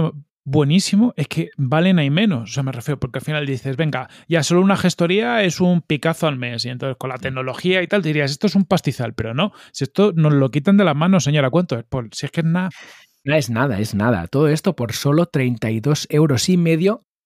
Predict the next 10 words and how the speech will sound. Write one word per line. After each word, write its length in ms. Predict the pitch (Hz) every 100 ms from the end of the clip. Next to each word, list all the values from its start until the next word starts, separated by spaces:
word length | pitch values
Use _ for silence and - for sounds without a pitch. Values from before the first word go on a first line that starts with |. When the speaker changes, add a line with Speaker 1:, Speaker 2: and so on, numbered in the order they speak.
| _ _
Speaker 2:
al 220 | 160 180
mes. 500 | 151 165 - - - _ _ _ _
O 60 |
sea 180 | - 104
Speaker 1:
No. 60 | -
Speaker 2:
que 60 | 92
es 100 | -
que, 220 | 82 - _ _ _ - _ _ _ _
nada. 260 | 123 101 - _ _ _ _
Speaker 1:
Nah, 140 | 143